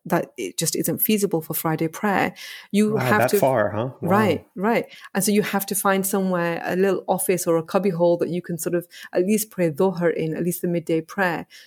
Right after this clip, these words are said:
Speaker 1: Um, so for Friday prayer, there would definitely be a pull for people that this is closer to me than the masjid is. Um,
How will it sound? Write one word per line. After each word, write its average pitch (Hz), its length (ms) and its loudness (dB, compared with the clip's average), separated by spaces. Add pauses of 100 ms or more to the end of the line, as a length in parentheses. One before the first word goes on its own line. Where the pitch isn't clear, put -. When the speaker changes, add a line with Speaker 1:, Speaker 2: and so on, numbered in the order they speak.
(300)
Speaker 1:
Um, 180 220 2
so 190 520 2
for 202 140 0
Friday 214 400 4
prayer, 180 240 2
there 170 160 4
would 170 120 0
definitely 175 440 -2
be 180 140 -4
a 170 60 0
pull 185 380 2
for 180 160 -4
people 165 460 -2
that - 240 -2 (260)
this 170 180 0
is 175 120 -6
closer 180 320 -2
to - 160 -6
me 165 80 0
than 160 180 -4
the 156 80 -6
masjid 185 400 -2
is. 240 320 2 (320)
Um, 160 460 0